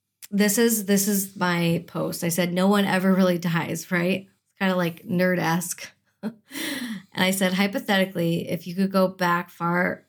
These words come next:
enough away from Earth and do the right calculations to where when you look back at Earth, you would be looking, say,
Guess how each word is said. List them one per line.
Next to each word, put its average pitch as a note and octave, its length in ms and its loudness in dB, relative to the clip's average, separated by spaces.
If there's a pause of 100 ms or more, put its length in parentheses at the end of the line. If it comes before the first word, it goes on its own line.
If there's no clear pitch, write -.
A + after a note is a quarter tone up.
enough F3 320 -2
away F3 300 0
from F3 180 -4
Earth E3 300 -2
and E3 100 -2
do E3+ 140 0
the E3 120 -2
right E3+ 220 -2
calculations E3+ 800 -4
to - 140 -12
where E3 380 0 (260)
when E3+ 140 -2
you E3+ 100 2
look E3 220 0
back A3+ 260 0
at - 100 -4
Earth, F3 360 0 (260)
you F#3 140 2
would F3 80 0
be F3+ 160 0
looking, F3+ 720 0 (240)
say, E3+ 720 0